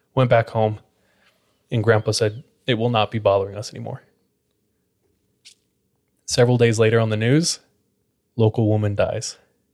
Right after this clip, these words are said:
And the older brother is, like, shocked because it's the woman Grandpa was yelling about. And the story, the person who wrote this, ended with, "I've always heard you can kill a skinwalker if you yell their name."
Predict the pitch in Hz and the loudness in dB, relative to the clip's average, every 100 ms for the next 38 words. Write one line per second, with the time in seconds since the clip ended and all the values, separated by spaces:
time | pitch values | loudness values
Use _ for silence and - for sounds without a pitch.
0 | _ _ _ - _ _ _ _ - 110 | _ _ _ -20 _ _ _ _ -4 0
1 | 110 110 101 110 107 104 98 101 101 - | 4 4 4 4 4 2 0 -4 -6 -10
2 | _ _ _ _ _ _ _ _ _ _ | _ _ _ _ _ _ _ _ _ _
3 | - - 117 - - - 120 - 104 110 | -2 0 0 -2 -18 -8 -6 -4 -2 -4
4 | - 127 120 110 104 117 101 98 - - | -6 0 2 2 2 0 0 -8 -14 -6
5 | 110 101 95 101 101 107 113 113 113 _ | -6 -4 -8 -10 -10 -12 -8 -6 -6 _
6 | _ _ _ _ _ _ _ _ _ _ | _ _ _ _ _ _ _ _ _ _
7 | _ _ _ _ 117 110 - 131 127 131 | _ _ _ _ -2 0 2 4 4 4
8 | 123 110 - _ _ _ 123 123 117 127 | 2 0 -8 _ _ _ -4 -2 0 0
9 | 113 110 - 107 - - _ - 131 143 | 2 2 2 -2 -2 -8 _ 0 2 2
10 | 135 123 107 107 101 117 113 127 127 139 | 0 -2 2 0 2 -2 0 4 4 4
11 | 127 - 117 135 139 127 120 104 - 120 | 0 0 2 2 2 -2 -4 -6 -2 0
12 | 110 - 120 110 101 - 104 104 110 104 | 0 -2 -2 0 0 0 -4 -4 -4 0
13 | 107 104 110 101 107 107 | 0 0 -2 -6 -10 -10